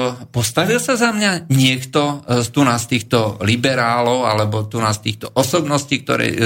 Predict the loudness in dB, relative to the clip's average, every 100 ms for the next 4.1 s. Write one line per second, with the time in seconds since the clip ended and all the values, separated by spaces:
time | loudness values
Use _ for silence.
0 | 0 -2 -2 -6 -16 _ -2 0 0 0
1 | 0 0 2 2 2 2 0 0 -2 -4
2 | -4 -2 0 0 -2 -10 _ _ 0 2
3 | 2 0 0 2 2 2 0 0 -2 -2
4 | -6